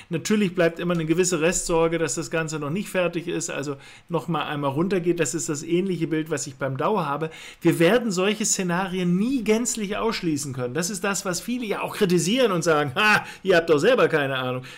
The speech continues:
Das stimmt natürlich. Ich habe keine Ahnung, was der Kurs als nächstes macht. Also höchstens eine Ahnung, eine Vorahnung, was da passieren kann. Aber sicher weiß ich das natürlich auch nicht. Das Tolle ist aber an der Geschichte, dass man zumindest mal, wenn man solche Trades macht,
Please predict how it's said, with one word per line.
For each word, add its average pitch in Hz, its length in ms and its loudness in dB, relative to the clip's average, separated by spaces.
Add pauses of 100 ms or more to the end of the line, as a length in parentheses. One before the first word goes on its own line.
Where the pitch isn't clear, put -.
(100)
Das 160 160 -2
stimmt 208 260 -2
natürlich. 120 500 -4
Ich 156 140 -6
habe 185 140 -2
keine 269 280 -2
Ahnung, 127 280 -6
was 127 160 -2
der 123 100 -4
Kurs 139 240 -6
als 131 180 -6
nächstes 135 380 -8
macht. 185 240 -4 (240)
Also 135 240 -2
höchstens 170 420 2
eine 139 300 -6
Ahnung, 190 480 2
eine 147 140 -4
Vorahnung, 180 680 -2
was 170 140 -2
da 170 100 -2
passieren 170 460 -4
kann. 170 260 -2 (800)
Aber 151 320 2 (240)
sicher 160 360 4
weiß 151 220 0
ich 160 80 -4
das 160 220 -4
natürlich 143 480 -4
auch 135 280 -2
nicht. 196 220 -6
Das - 160 -6
Tolle 240 260 0
ist 160 200 0
aber 147 160 -4
an 143 120 -8
der 135 120 -2
Geschichte, 139 480 -6 (400)
dass 175 200 2
man 170 200 0
zumindest 180 720 0
mal, 156 340 -2 (300)
wenn 156 120 0
man 175 140 2
solche 160 320 0
Trades 147 380 -4
macht, 175 260 -4